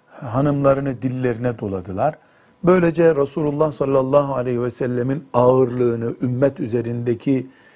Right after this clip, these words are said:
şahsiyetini yıpratmaya çalıştılar. Sonra ümmeti Muhammed'den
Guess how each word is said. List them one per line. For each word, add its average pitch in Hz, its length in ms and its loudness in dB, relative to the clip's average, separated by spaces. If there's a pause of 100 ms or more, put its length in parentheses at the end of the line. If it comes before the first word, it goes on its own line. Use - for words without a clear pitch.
(180)
şahsiyetini 123 1080 -2 (360)
yıpratmaya 131 880 0 (240)
çalıştılar. 113 680 -2 (520)
Sonra 175 640 4 (200)
ümmeti 180 340 0
Muhammed'den 143 680 -2